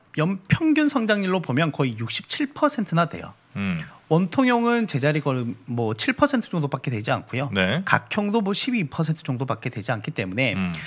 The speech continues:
Speaker 1: 전체적으로 배터리 시장이 커지면서 거기에 성장에 기여를 많이 한 배터리 타입을 고르라고 한다면,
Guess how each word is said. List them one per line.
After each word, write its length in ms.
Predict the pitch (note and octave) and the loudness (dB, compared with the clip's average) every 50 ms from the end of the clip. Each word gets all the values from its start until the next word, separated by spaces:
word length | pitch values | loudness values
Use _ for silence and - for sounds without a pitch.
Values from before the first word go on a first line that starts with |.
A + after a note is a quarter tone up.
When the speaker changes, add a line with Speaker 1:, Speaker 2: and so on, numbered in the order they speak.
| - - - - - | -12 -14 -12 0 4
Speaker 1:
전체적으로 640 | - D#3 E3+ E3 - C#4 A#3 C4 A#3+ A#3+ A#3+ A#3+ | 4 6 6 6 4 4 4 4 4 4 4 4
배터리 480 | - E3+ D3 - - - B3+ B3+ C4 A#3+ | 4 2 0 2 2 4 4 4 4 2
시장이 320 | - - B3 A3+ A3+ A3+ | 2 2 2 2 2 0
커지면서 960 | G#3+ - - - C4+ C#4 C4 A#3+ G#3+ G3 F#3+ F#3 D#3+ A3+ A#3 A#3+ B3+ B3+ - - - - - - _ _ - | -2 0 0 2 2 2 2 2 2 2 2 2 4 4 6 6 4 2 -4 -10 -20 -20 -20 -20 _ _ 0
거기에 480 | - D3+ D3 D3+ D#3 G#3 G3+ G3+ G3 - | 4 4 4 6 6 4 4 4 2 0
성장에 580 | - - C4+ C4+ C4 A#3+ C4 B3+ B3 A#3+ A#3+ A#3 | 0 2 2 4 6 6 6 6 6 4 0 -2
기여를 440 | - - - - D#3+ F3 F3+ F#3+ E3 | -2 -4 0 2 2 2 2 2 0
많이 400 | B2+ G2+ - - D3+ F3 F#3 F3 | 0 0 2 2 2 2 2 4
한 300 | F#3+ A3 A#3 A#3+ A#3+ - - | 6 6 4 4 0 -2 -2
배터리 500 | - C3+ B2+ - - G3 F#3+ F#3 F#3+ - | -4 -4 -4 -2 -2 0 0 0 -2 -4
타입을 420 | - - - A3+ A3 G3 A3 G#3 G3+ - _ | -2 0 0 0 2 0 -2 -4 -4 -6 _
고르라고 560 | - - - D3 D#3+ F3+ F3+ F#3 F3 D#3+ E3+ | -8 -4 -2 0 0 2 2 2 2 4 2
한다면, 420 | D#3 D3 C#3 C3 C3 F#3+ A3+ A#3+ | 2 2 0 0 0 0 0 -2